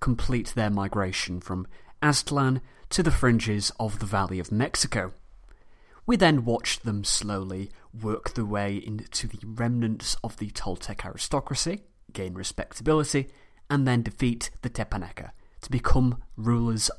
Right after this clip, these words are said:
of the valley. Now, after I put out episode two, listener Mike raised a very good point on Twitter. I've been talking a lot about the Valley of Mexico,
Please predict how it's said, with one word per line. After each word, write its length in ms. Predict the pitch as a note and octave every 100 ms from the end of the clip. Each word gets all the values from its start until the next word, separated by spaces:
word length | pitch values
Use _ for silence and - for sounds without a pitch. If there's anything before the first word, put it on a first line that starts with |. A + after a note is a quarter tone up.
| -
of 300 | G#2 G2+ - -
the 200 | - G#2
valley. 480 | F#2 F#2 - - - _ - - - - - - - -
Now, 440 | C3+ E3 E3 D#3+ - - _ _ -
after 280 | F#3+ - D#3+
I 60 | C#3+
put 260 | - A#2+
out 220 | A2 G#2
episode 400 | G#2+ - - G2+
two, 380 | - - E2+ - - - - -
listener 340 | F3+ - F3
Mike 460 | B2+ G#2+ F#2 - A#2
raised 320 | G#2 G#2+ A2+
a 60 |
very 200 | G#2 G#2
good 200 | G2 G2
point 280 | - G2+ G2+
on 120 | -
Twitter. 440 | - - B2 G2+ G2 - - -
I've 140 | C3+
been 100 | D#3
talking 400 | C#3 G3+ G3 F3
a 60 | C#3+
lot 300 | C3 B2 -
about 340 | G#2 G2 - -
the 80 | A2+
Valley 320 | G#2+ G2 F#2
of 100 | F2
Mexico, 640 | G#2 G2+ - - G#2 F2+